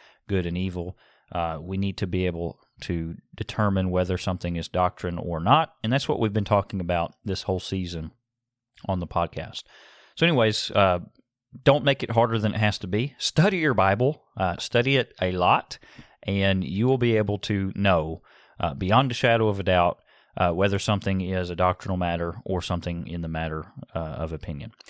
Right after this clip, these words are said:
So he says, "Now I plead you, with you, brethren, by the name of our Lord Jesus Christ, that you all speak the same thing, and that there be no divisions among you, but that you be perfectly joined together in the same mind and in the same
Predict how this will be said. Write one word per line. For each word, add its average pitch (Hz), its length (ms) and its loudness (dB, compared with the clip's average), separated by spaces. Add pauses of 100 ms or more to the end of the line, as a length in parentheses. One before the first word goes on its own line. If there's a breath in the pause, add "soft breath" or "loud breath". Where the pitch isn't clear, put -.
(240 loud breath)
So 117 100 2
he 117 60 4
says, 123 240 2
"Now 120 160 4
I - 20 4
plead 175 300 -2
you, 147 240 -4
with 135 180 0
you, 113 80 0
brethren, 113 360 2
by 104 140 4
the 98 80 0
name 117 160 2
of 104 120 -2
our 104 60 0
Lord 107 200 0
Jesus 95 300 -4
Christ, 101 380 4
that - 100 -8
you 95 120 0
all 127 120 6
speak - 260 -4
the 101 80 -6
same 156 300 0
thing, 90 300 0 (280 soft breath)
and 104 140 0
that 98 120 0
there 92 120 -6
be 90 120 -2
no 101 220 4
divisions 95 680 -2
among 82 320 -4
you, 69 160 -14 (380 soft breath)
but - 100 -6
that 123 180 4
you 123 60 -2
be 113 100 2
perfectly 175 480 0
joined 127 300 0
together 123 640 -2 (260 soft breath)
in 101 200 0
the 92 100 -2
same 160 420 0
mind 85 480 -2 (280 soft breath)
and 85 240 -4
in 117 400 2 (260)
the 101 140 -2
same 87 580 -6